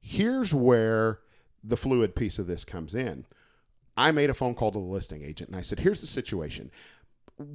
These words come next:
We con-, I, I told him the whole backstory. We'd kind of been out looking. I said, "Tell me where your sellers are going. What's, what's their plan?" And he said, "You know, they don't really know. They kind of think they wanna build,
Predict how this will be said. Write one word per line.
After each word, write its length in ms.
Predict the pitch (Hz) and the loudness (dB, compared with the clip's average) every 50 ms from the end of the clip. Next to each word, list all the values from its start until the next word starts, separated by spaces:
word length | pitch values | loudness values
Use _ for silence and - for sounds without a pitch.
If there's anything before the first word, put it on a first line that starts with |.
| 135 135 | 0 2
We 140 | 135 131 | 2 2
con-, 320 | - - - - 165 160 - - 87 - - | 2 0 -4 -4 -4 -6 -6 -8 -8 -6 -6
I, 120 | 104 - - | -6 -6 -4
I 80 | 95 101 | -6 -6
told 200 | - - 123 110 | -2 -2 -2 -2
him 120 | 110 104 | -2 -4
the 60 | 90 80 | -2 0
whole 200 | 110 143 151 131 | 2 2 4 4
backstory. 480 | 135 123 120 - - - 123 120 117 | 4 2 2 0 0 2 2 4 4
We'd 180 | 107 104 101 - | 2 0 -2 -2
kind 200 | - 143 139 147 | -4 -4 -2 -2
of 80 | 135 | -2
been 120 | 123 127 120 | -2 -2 -2
out 180 | 120 113 - | -2 -2 -2
looking. 260 | 107 113 107 - 120 110 | -2 -2 -2 -2 -4 -6
I 80 | 110 | -4
said, 180 | - - 127 - - - - - - - | -4 -4 -4 -4 -6 -10 -20 -14 -4 0
"Tell 200 | - - 254 370 | 2 2 2 2
me 120 | 427 403 | 2 0
where 180 | 349 123 120 120 | 2 2 2 0
your 160 | 98 95 95 | 0 -2 -4
sellers 460 | - - - 90 87 85 82 78 - | -4 -4 -4 -4 -4 -4 -4 -6 -8
are 40 | 80 | -10
going. 340 | - 87 82 73 76 78 85 | -10 -10 -10 -10 -10 -6 -2
What's, 220 | 104 165 - - - | 0 0 0 -2 -6
what's 280 | - - 170 190 - - | -4 -4 -4 -4 -4 -8
their 300 | 117 113 120 117 120 117 | -2 2 4 4 4 2
plan?" 400 | - - - 123 110 95 90 90 | 2 0 -2 -2 -2 -2 -2 -4
And 80 | 90 | -4
he 80 | 101 - | -6 -6
said, 220 | - - 143 131 | -6 -8 -8 -6
"You 60 | 147 | -4
know, 260 | 151 151 156 160 160 - - - - - - - - - - - _ _ _ _ - - | -4 -2 0 0 -2 -4 -6 -14 -20 -20 -20 -20 -20 -20 -20 -20 _ _ _ _ -16 -4
they 180 | 127 127 131 | 0 0 4
don't 220 | 127 139 143 - 139 | 6 6 4 6 6
really 260 | 139 135 127 131 123 | 6 6 6 4 2
know. 260 | 117 120 120 107 90 | 2 2 2 2 0
They 120 | 85 98 | 0 -2
kind 360 | 92 - - - 147 160 170 180 | -6 -6 -6 -4 -2 -2 0 -2
of 80 | 170 | -2
think 280 | - - 151 143 139 - | -4 -4 -6 -6 -6 -4
they 140 | 147 139 131 | -4 -2 -2
wanna 320 | 113 120 127 123 127 123 | 0 0 0 0 0 -2
build, 600 | 107 95 107 107 107 107 107 110 110 110 110 - | 0 0 2 2 2 2 2 2 2 0 0 -6